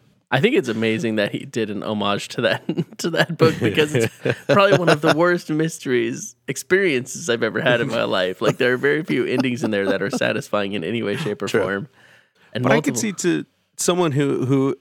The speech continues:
Speaker 2: is a lover of narrative from a young age, it could
Speaker 1: Yeah.
Speaker 2: have been a formative, uh, moment where,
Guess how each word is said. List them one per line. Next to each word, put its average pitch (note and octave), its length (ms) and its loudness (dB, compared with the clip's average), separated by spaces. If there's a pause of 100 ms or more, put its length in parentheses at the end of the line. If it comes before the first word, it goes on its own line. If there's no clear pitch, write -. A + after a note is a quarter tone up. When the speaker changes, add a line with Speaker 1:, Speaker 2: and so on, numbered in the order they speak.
Speaker 2:
is A#2+ 260 0
a B2+ 60 2
lover A#2+ 360 2
of A2 100 0
narrative A2+ 500 0
from G#2+ 200 0
a G#2 40 0
young G#2 440 0
age, A2+ 420 -2
it - 160 -6
could A2 100 0
Speaker 1:
Yeah. C3+ 80 4
Speaker 2:
have - 100 -4
been A#2+ 120 0
a G#2+ 80 0
formative, A2 960 -2 (140)
uh, G#2 180 -2
moment A2 560 -2
where, A2 240 0